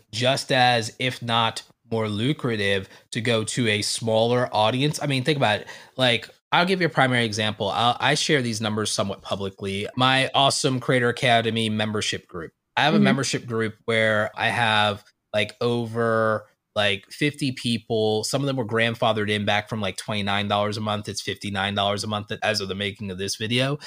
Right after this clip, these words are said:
Speaker 1: All right.
Speaker 2: Mm-hmm.
Speaker 1: This is not a sales pitch, by the way, anybody. I'm doing math. I'm gonna show you math. It's like the membership recurring monthly income of that is over, like, three grand.
Speaker 2: Mm-hmm.
Speaker 1: And the ad revenue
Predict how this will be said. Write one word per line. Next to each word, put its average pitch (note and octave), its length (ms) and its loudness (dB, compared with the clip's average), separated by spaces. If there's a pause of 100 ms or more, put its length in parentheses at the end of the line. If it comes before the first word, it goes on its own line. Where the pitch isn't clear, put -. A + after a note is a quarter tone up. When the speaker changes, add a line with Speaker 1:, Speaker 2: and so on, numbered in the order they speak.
(400)
Speaker 1:
All G#2+ 100 2
right. A2 160 6
Speaker 2:
Mm-hmm. G#3 100 4
Speaker 1:
This - 160 2
is D3 60 0
not C#3 220 4
a - 20 0
sales A#2 320 0
pitch, - 160 -6
by F#2+ 100 -2
the F#2 80 -4
way, F#2 100 -2
anybody. F#2 280 0
I'm A#2 140 0
doing A2+ 240 0
math. A2 320 -2
I'm B2 80 -6
gonna A2+ 100 0
show A2 160 -2
you G2 120 -4
math. - 320 -2
It's - 180 -8
like G#2 280 2 (460)
the A#2 100 0
membership D#3 720 2
recurring A#2+ 760 2
monthly G#2+ 840 -2
income A2 380 -4
of F#2+ 140 -6
that A2 360 2 (360)
is G#2+ 540 0
over, A2 460 2
like, G2+ 340 -2 (200)
three C3+ 240 0
grand. G#2 580 -2 (160)
Speaker 2:
Mm-hmm. - 20 2
Speaker 1:
And G2+ 400 6
the A2+ 160 -4 (140)
ad D#3 320 2
revenue A#2 460 2